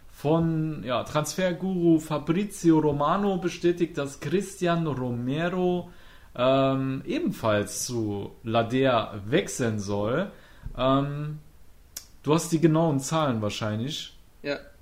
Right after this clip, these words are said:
Speaker 1: Erzähl mal, weil ich hab die jetzt gerade nicht, äh, zur Hand.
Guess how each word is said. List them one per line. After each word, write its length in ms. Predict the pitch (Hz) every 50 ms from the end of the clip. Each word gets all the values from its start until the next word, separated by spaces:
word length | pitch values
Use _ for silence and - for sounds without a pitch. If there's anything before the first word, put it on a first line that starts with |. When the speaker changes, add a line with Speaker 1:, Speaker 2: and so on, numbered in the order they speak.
| - - - - - - - - - - -
Speaker 1:
Erzähl 320 | 123 107 - - 147 135
mal, 200 | 117 107 107 104 98
weil 120 | 110 110
ich 120 | 107 - -
hab 160 | 123 - -
die 60 | 123
jetzt 180 | 110 101 - -
gerade 240 | 113 107 104 107
nicht, 340 | 110 113 117 - - - -
äh, 240 | 104 110 113 107 98
zur 200 | - - 120 107
Hand. 280 | - 127 - - -